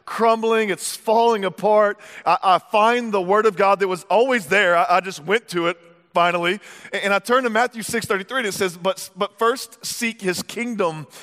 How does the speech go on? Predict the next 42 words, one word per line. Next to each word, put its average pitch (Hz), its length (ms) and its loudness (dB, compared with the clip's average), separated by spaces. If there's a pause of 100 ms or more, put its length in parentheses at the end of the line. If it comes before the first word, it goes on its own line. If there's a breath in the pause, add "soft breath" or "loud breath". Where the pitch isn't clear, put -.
(240 loud breath)
and 196 160 0
His 175 160 -2
righteousness, 185 640 -2
and 175 100 -2
all 190 140 2
things 208 320 -4
are - 20 -6
gonna 170 140 -4
take 170 220 -2
care 160 200 -4
of 139 80 -2
themselves. 123 400 -4
They're, 156 220 -2
they're 156 100 0
all 180 100 4
gonna 185 120 -4
be 160 100 2
added 165 260 0
to 127 100 -12
you." 104 180 -14 (480 loud breath)
And 180 100 -2
then 240 60 2
it 233 60 -4
goes 214 180 2
on 233 160 2
in 220 60 -4
thirty-four, 208 400 -2
it 196 40 0
says, 196 200 -2
"And 170 160 -6
don't 247 260 2
worry 233 200 4
about 190 240 2
tomorrow." 180 380 0
I 131 40 0
was 135 100 -6
like, 131 140 -2
"Worry? 131 400 -2
That's 135 180 -8
something 147 220 -6
I'm 170 80 -8
doing." 131 240 -10